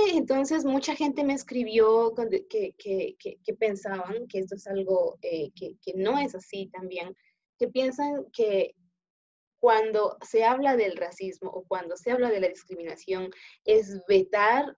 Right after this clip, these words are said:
el uso de, de la indumentaria maya. No es así. O sea, eh, o al menos eso es algo, eh, bas-, eh, una opinión bastante personal. Creo que todas y todos tenemos derecho a una reivindicación cultural,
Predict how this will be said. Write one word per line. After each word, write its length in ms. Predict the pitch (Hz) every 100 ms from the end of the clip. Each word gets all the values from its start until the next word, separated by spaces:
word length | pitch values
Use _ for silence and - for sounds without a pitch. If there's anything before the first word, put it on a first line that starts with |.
| -
el 200 | 185 165
uso 400 | - 220 - 202 -
de, 340 | 190 180 165 -
de 100 | 196
la 80 | 180
indumentaria 720 | 185 185 170 175 170 165 151 _ _ -
maya. 300 | 160 156 -
No 360 | 190 202 240 349
es 200 | 262 -
así. 280 | 165 - 160 _ _ _
O 100 | 196
sea, 480 | 190 196 180 170 165 _ _ _ -
eh, 180 | 190 -
o 80 | 185
al 80 |
menos 300 | 196 240 247 -
eso 160 | 214
es 140 | 247 262
algo, 420 | 254 254 247 233 -
eh, 240 | 180 - - -
bas-, 160 | 175 - -
eh, 160 | 185
una 160 | 214 240
opinión 300 | 247 214 214
bastante 360 | 214 208 202 220
personal. 600 | 202 190 170 170 180 226 _ _ -
Creo 180 | 196
que 80 | 196
todas 300 | 190 208 220
y 60 | 214
todos 260 | 196 196
tenemos 460 | 196 190 190 190 -
derecho 440 | 190 175 196 - 233
a 40 |
una 200 | 208 190
reivindicación 800 | 180 180 175 185 - - 190 180
cultural, 640 | 180 - - 165 160 208